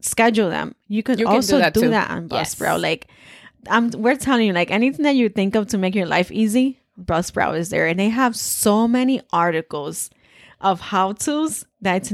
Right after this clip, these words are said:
Speaker 2: Or
Speaker 1: insane.
Speaker 2: in YouTube videos as well.
Speaker 1: Yes. And they email you every week with tips on, you know, how to grow your ep-, your podcast. We could just go on.
Speaker 2: Mm-hmm.
Speaker 1: But let's move on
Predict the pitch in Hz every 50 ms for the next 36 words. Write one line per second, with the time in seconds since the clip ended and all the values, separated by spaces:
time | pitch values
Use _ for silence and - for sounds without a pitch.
0 | 202 190 233 220 214 214 196 185 180 170 160 170 175 190 202 208 202 - 202 180
1 | 165 - 170 165 - 117 127 156 - - - - 180 180 175 180 180 180 170 160
2 | 160 - - - - - 208 208 208 226 240 - - - 226 247 262 262 247 220
3 | 208 190 185 185 - - 170 175 190 202 220 202 185 165 151 180 180 170 156 -
4 | - - - 180 175 165 - - - - - 220 - - - - - - - -
5 | _ _ _ _ _ _ _ _ _ - 175 180 175 170 165 160 - - 180 170
6 | 156 156 160 151 165 - 220 196 196 190 175 175 170 170 160 - 156 151 - _
7 | - 180 175 165 160 - - 185 170 160 - 202 175 170 - - - 208 233 247
8 | 269 196 202 196 180 - 180 160 160 139 98 104 160 - - - - - 240 220
9 | 196 - 233 269 381 - _ 233 233 233 220 220 226 233 269 285 277 294 339 370
10 | 349 262 233 202 190 196 196 196 202 202